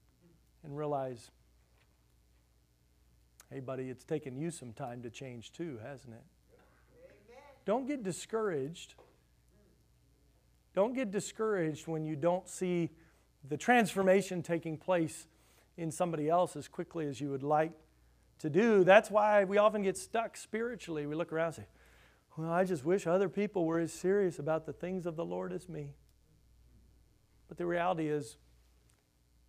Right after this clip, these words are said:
Speaker 1: I'm not as serious about the things of the Lord as I'd like to think I am sometimes, and neither are you.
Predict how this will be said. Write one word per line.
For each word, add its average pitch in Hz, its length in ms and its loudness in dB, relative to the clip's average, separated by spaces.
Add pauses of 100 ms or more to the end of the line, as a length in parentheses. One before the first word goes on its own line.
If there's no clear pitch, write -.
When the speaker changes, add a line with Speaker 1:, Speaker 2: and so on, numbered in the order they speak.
(500)
Speaker 1:
I'm 170 220 -2
not 131 160 -4
as 120 140 -8
serious 127 500 -8
about 131 280 -8
the 127 60 -10
things 135 320 -12
of 139 60 -12
the 139 60 -8
Lord 147 260 -8
as 147 260 -6 (920)
I'd 156 160 0
like 139 200 -4
to 135 60 -10
think 180 260 -8
I 120 160 -8
am 120 220 -14
sometimes, 135 640 -12
and 151 100 -12
neither 170 320 -6
are 180 80 -8
you. 185 340 -12